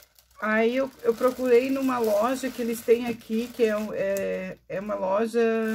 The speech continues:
e supermercado, assim, junto, que chama Casa do Real. Então, lá eu paguei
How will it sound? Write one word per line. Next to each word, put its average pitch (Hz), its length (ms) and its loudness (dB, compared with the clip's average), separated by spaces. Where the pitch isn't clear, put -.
e 214 160 -8
supermercado, 202 1200 -6
assim, 208 360 -8
junto, 226 520 -8
que 220 80 -12
chama 226 360 0
Casa 220 320 2
do 226 120 2
Real. 208 580 0
Então, 220 380 -2
lá 208 240 0
eu 240 180 4
paguei 226 680 -2